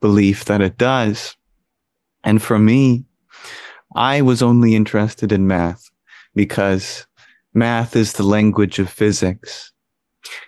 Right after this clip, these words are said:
And I wanted to know how the universe worked. That's why I went to college.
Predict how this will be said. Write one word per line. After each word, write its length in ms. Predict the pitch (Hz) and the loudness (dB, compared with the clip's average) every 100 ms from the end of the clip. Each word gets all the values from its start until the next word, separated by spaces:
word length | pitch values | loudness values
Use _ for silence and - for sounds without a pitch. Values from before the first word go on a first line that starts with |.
| _ | _
And 120 | 113 117 | -4 -2
I 120 | 135 | 0
wanted 360 | 135 131 117 - | 2 2 0 -2
to 140 | 107 | 0
know 520 | 104 101 101 98 107 - _ _ _ _ _ | 2 2 0 -2 -6 -16 _ _ _ _ _
how 360 | - 139 127 117 | -4 -2 2 2
the 120 | 110 | 2
universe 560 | 113 110 98 95 - 95 | 2 0 0 -2 -2 -2
worked. 640 | 85 85 - - - - _ _ _ _ | -2 -2 -6 -18 -20 -20 _ _ _ _
That's 140 | - | -6
why 140 | 101 95 | -4 0
I 40 | |
went 180 | 92 90 | 0 -2
to 80 | - | -4
college. 480 | - 92 87 82 | -4 -2 -2 -4